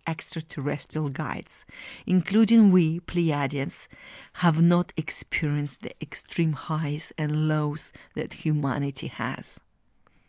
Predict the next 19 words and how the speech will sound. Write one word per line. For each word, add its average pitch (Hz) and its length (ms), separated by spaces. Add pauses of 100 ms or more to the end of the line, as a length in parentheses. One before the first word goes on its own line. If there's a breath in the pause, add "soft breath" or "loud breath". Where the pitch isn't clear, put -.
(560 loud breath)
As 175 240
you 208 160
integrate 143 720
the 151 100
knowledge 156 580
accumulated 151 760
from 151 260
your 180 220
various 170 600
lifetimes, - 800 (680 soft breath)
you 175 240
will 165 260
rise 151 600
from 156 220
the 131 180
ashes, - 580 (380 loud breath)
having 180 480
unmatched 175 840 (180)
empathy 165 720